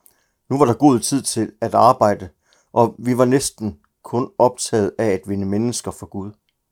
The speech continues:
Men endnu en gang skulle vi i Guds skole. Else Højgaard og vi tre søstre blev smittet af tuberkulose. Vi kom på sanatoriet.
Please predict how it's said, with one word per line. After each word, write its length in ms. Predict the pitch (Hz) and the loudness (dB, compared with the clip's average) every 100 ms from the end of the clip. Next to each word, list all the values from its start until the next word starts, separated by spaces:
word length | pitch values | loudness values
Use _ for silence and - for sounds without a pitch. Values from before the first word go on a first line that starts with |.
| _ _ _ _ _ _ _ _ _ _ - | _ _ _ _ _ _ _ _ _ _ -4
Men 140 | 131 | 2
endnu 260 | 156 160 165 | 6 6 6
en 100 | 117 | 6
gang 220 | 120 143 | 2 2
skulle 320 | - 113 104 | -4 -6 -6
vi 80 | 104 | -6
i 180 | - 120 | -10 -10
Guds 500 | - 110 107 - - - | -8 -8 -6 -8 -10 -12
skole. 520 | - 104 101 107 95 _ _ _ _ _ _ _ _ _ _ - | -8 -6 -6 -6 -10 _ _ _ _ _ _ _ _ _ _ -6
Else 260 | 104 110 | -4 -2
Højgaard 520 | 107 127 131 104 - - | 2 2 2 0 -2 -4
og 160 | 113 | -4
vi 80 | 127 | -4
tre 260 | 131 131 110 | -2 0 0
søstre 440 | - 123 - 92 - _ _ | -2 -4 -6 -12 -14 _ _
blev 100 | - | -10
smittet 420 | - 110 113 113 - | -6 -2 -2 -2 -4
af 80 | |
tuberkulose. 880 | 98 104 92 87 - 98 104 107 82 _ _ _ _ _ _ _ _ _ _ _ | -6 -8 -8 -8 -8 -6 -6 -8 -16 _ _ _ _ _ _ _ _ _ _ _
Vi 80 | 101 | -10
kom 240 | - 117 | -4 -4
på 60 | 95 | -4
sanatoriet. 680 | - 98 95 - 131 95 | -8 -8 -6 -2 2 2